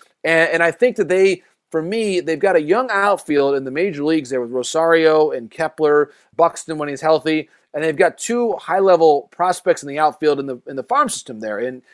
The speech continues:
uh, in Larnach and Kirilloff. And, and I thought that they would have maybe spent one of those two guys to bring back some pitching, 'cause that, to me, that's what they need. Yes, Maeda's been good for them, but I, I thought a little bit there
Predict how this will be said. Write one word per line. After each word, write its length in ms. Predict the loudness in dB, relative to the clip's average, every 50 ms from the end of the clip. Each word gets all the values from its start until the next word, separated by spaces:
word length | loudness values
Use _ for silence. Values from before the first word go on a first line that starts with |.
| _ _ -6
uh, 140 | -6 -4 -4 -4 -6
in 140 | -8 -2
Larnach 340 | 0 2 2 4 2 2 0
and 120 | -4 -10 -4
Kirilloff. 460 | 2 4 4 6 6 4 0 -2 -2
And, 100 | -4 -6
and 120 | -4 -2
I 80 | -2 -2
thought 300 | 2 2 2 2 2 0
that 80 | -2
they 100 | 0 2
would 140 | 2 4 2
have 120 | 0 0 -4 _ _ _ _
maybe 360 | -6 -4 -4 -4 -4 -6 -8 -10
spent 400 | -12 -12 -4 0 0 0 0 -2
one 220 | 0 2 4 6
of 60 | 6 8
those 200 | 6 6 4 0
two 160 | -4 -2 2
guys 380 | 4 4 4 4 4 0 -2
to 100 | -6 -6
bring 180 | -2 0 0 2
back 200 | 2 0 0 -2
some 120 | -6 -6
pitching, 280 | -6 -6 -4 -4 -4 -4
'cause 100 | -4 -4
that, 160 | -6 -6 -8 _ _ -10
to 100 | -8 -8
me, 120 | -6 -6
that's 140 | -6 -6 -6
what 100 | -2 -2
they 140 | -2 -2 -2
need. 200 | -4 -8 -4 -2
Yes, 220 | 0 0 0 -2
Maeda's 440 | -2 -2 0 2 4 4 4 4 2
been 180 | 0 -2 2
good 180 | 4 4 4 4
for 140 | 4 2 2
them, 220 | 2 2 0 -2 -6 -16 -20 _ _
but 100 | 4 4
I, 160 | 4 4 4 2
I 40 |
thought 220 | 2 4 4 4 4
a 40 | 4
little 140 | 2 2
bit 180 | 2 0 0 2
there 340 | 4 6 6 6 6 4